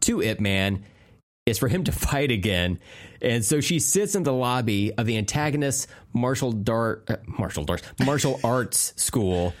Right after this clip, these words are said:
and she listens to them fight. She's not even watching them fight. She listens to them fight from the other room. And, uh, so this movie is Ip Man versus another Wing Chun master. Ip Man four,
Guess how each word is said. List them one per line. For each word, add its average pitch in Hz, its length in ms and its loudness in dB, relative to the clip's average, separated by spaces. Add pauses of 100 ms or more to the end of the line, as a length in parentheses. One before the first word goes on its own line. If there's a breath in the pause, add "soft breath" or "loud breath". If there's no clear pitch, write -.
(280 loud breath)
and 131 120 2
she 143 160 2
listens 143 600 0
to 131 120 0
them 101 300 0
fight. 82 480 -2
She's 190 180 0
not 262 100 2
even 180 240 2
watching 151 360 2
them 95 160 0
fight. 98 260 0
She 151 140 2
listens 151 520 0 (140)
to 127 80 0
them 117 160 2
fight 104 320 0
from 110 140 0
the 107 120 0
other 101 220 0
room. 98 380 2 (500 loud breath)
And, 101 320 2
uh, 101 120 2
so 131 120 0
this 131 260 -2
movie 110 300 2
is 98 320 2
Ip 117 140 0
Man 104 220 2
versus 104 280 2
another 98 580 0
Wing 98 180 2
Chun 95 360 0 (140)
master. 110 580 0 (420 loud breath)
Ip 175 120 2
Man 160 120 2
four, 104 320 2